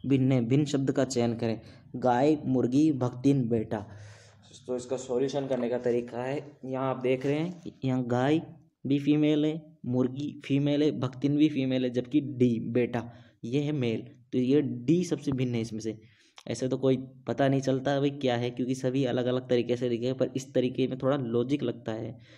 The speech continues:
तो यहाँ पे हम देख सकते हैं कि इसमें गाय, मुर्गी और भक्तिन, ये तीनों फीमेल है और बेटा जो है वो है मेल, अकेला मेल है। तो इसका करेक्ट आंसर हो जाएगा डी, बेटा, इसका करेक्ट आंसर हो जाएगा।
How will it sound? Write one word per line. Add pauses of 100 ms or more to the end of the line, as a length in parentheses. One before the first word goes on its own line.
(160)
तो
यहाँ
पे
हम
देख
सकते
हैं
कि
इसमें (340)
गाय,
मुर्गी
और
भक्तिन,
ये
तीनों
फीमेल
है
और
बेटा
जो
है (440)
वो
है
मेल,
अकेला
मेल
है। (460)
तो
इसका
करेक्ट
आंसर
हो
जाएगा (100)
डी,
बेटा, (600)
इसका
करेक्ट
आंसर
हो
जाएगा।